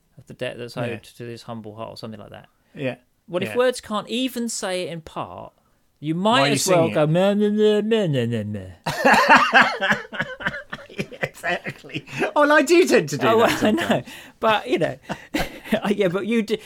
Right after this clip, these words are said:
Speaker 1: you do it in a more aggressive way about <laughs> worship.
Speaker 2: <laughs> Yeah, I know, true.
Speaker 1: It's where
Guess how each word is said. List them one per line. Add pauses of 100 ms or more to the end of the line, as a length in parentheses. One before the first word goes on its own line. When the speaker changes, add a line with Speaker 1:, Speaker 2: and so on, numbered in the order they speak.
(140)
Speaker 1:
you
do
it
in
a
more
aggressive
way
about
<laughs>
worship.
Speaker 2:
<laughs> (800)
Yeah,
I
know,
true. (580)
Speaker 1:
It's
where